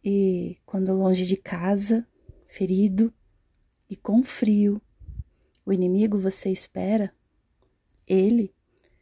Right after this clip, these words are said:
estará com outros velhos inventando novos jogos de guerra. Que belíssimas cenas de destruição! Não teremos mais problemas com a superpopulação.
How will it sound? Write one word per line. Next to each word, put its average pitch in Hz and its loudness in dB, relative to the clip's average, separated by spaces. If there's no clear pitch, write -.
estará 190 -4
com 190 -4
outros 202 0
velhos 202 2
inventando 202 0
novos 202 2
jogos 190 0
de 185 -2
guerra. 180 -4
Que 196 -4
belíssimas 190 2
cenas 175 -2
de 180 -4
destruição! 180 -2
Não 190 0
teremos 190 2
mais 196 0
problemas 233 2
com - -6
a - -4
superpopulação. 226 -4